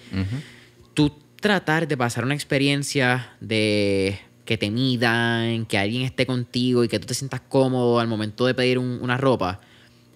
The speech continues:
Speaker 2: para mí es im-, bueno, hasta el momento de hoy, en el veinte veintiuno, para mí es imposible traducirlo online. Porque tú no sabes tus medidas, tú no te puedes medir la espalda. Hay un montón de cosas de una experiencia que tiene ese made to measure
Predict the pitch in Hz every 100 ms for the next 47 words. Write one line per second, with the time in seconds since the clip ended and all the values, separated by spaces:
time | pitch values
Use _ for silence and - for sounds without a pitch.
0 | - 143 156 185 160 139 151 139 - 127
1 | 95 80 _ _ _ - 131 - 131 127
2 | 120 139 151 175 170 139 135 117 110 120
3 | 139 135 135 - 131 120 113 113 127 131
4 | 160 151 - 127 - 156 127 101 101 117
5 | _ - - _ 135 139 139 131 175 143
6 | 101 90 82 98 - - - - 139 175
7 | 196 160 156 135 127 120 104 95 110 110
8 | 101 - 156 123 117 117 113 113 117 107
9 | 104 - 117 117 117 - 151 185 180 175
10 | 170 165 160 156 131 120 123 - 135 131
11 | 131 123 - 104 101 - 107 120 123 120
12 | 120 120 123 123 117 123 123 117 85 85